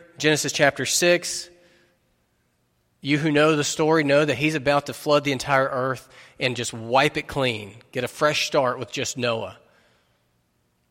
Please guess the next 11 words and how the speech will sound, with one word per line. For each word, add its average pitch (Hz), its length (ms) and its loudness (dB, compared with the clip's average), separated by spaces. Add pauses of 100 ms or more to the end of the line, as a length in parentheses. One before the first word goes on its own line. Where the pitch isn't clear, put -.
(800)
But 135 140 -4
we 180 260 6
in 156 80 4
the 139 80 2
new 165 220 4
covenant 127 580 0 (1080)
enjoy 139 260 0
something 127 380 -4
different 127 320 -4
than 110 120 -8
that. 95 280 -14